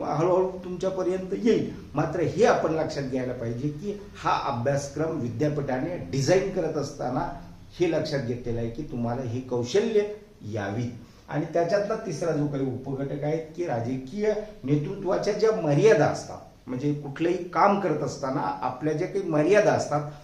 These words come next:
त्या मर्यादा कोणत्या आहेत? आपण जसं पाहतो की आपण अभ्यास करत असताना आपली काय मर्यादा आहे,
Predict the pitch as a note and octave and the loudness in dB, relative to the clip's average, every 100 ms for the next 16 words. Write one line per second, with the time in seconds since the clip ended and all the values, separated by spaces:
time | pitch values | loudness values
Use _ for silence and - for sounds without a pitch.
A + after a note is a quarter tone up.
0 | - - A3 A#3+ G3+ G#3 G#3+ A#3+ A#3 A#3 | -20 2 4 6 4 2 2 4 8 6
1 | - F3+ C3+ C3 - - E3+ F3+ - - | 6 2 2 0 -4 -4 -2 -2 -2 2
2 | F#3 D3 D3+ D3 D#3+ C#3 - D#3 D#3+ E3 | 2 2 0 -2 -2 -2 -2 0 2 2
3 | D#3+ - D#3 C#3 B2+ C#3 C3 C#3 D3 E3 | 0 0 0 0 -2 -4 -2 -2 -4 -2
4 | F3 E3+ E3 E3 D#3 D#3+ D#3+ | 2 4 4 2 2 2 2